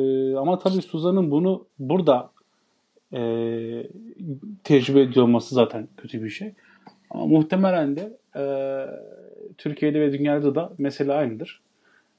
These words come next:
Ee, dini sınırlar içerisinde ya da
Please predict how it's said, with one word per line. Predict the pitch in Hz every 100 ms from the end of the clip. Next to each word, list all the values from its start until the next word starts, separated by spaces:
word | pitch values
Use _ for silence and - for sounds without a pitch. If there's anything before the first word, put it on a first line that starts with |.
| - -
Ee, | 123 120 123 - - - - - - - 214 208 _ _ 208 _ _ _ _ _ _ -
dini | 139 127 143 147 147 202 226 214 -
sınırlar | - - 170 160 165
içerisinde | 156 147 156 139 127 - 127 120
ya | 120 131
da | 127